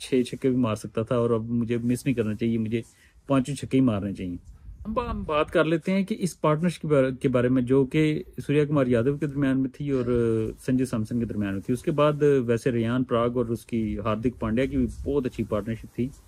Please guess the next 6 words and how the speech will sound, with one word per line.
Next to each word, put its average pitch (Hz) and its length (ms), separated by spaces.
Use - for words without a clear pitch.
लेकिन 135 320
यार 151 340
ये, 160 400
ये 165 200
partnership 139 540
was 127 160